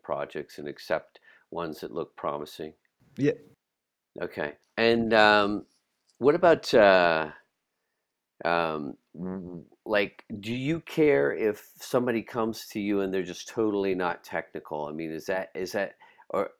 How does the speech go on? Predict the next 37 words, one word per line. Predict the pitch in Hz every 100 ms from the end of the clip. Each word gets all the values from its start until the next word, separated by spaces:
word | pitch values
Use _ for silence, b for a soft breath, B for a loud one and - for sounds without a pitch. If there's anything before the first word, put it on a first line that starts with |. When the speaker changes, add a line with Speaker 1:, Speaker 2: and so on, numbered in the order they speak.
| -
Speaker 1:
that's | 98 104 107
fine | - 104 95 95
with | 92
you | 87
because | 82 82 82
you're | 95
gonna | 90 87
hol-, | 90 95 -
take | 95 -
that | 85 -
technical | - - 82 -
side? | 80 87 76 - B B
Or | 107
do | 110
you | 120 113
recommend, | 117 117 107 107 104 101 92
say, | 98 98
"Well, | 92
listen, | 101 101 104 90 b b b b
y-, | 101
you're | 98 110 107
a |
solo | - 127 117 117 110
founder, | - 104 104 101 95
we | 98
recommend | 95 101 107 98 95 92
you | 92
getting, | 80 92 92 90
like, | 87 85
a | 82
technical | - 95 - 87 92
co-founder | - 95 90 - 85 82 82
to | 80
help | 82 85 -
you | 85
sort | - 82
of, | 78